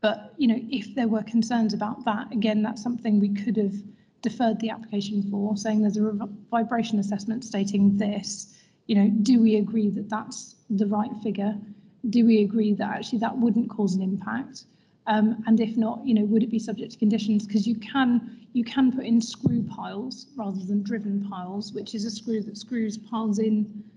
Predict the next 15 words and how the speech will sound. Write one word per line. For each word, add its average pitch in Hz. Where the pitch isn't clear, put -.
slowly, 240
so -
it -
causes 226
less 226
of 214
an 214
impact 214
on 220
neighbours. 214
I 240
can't -
remember 233
without 226
l-, 240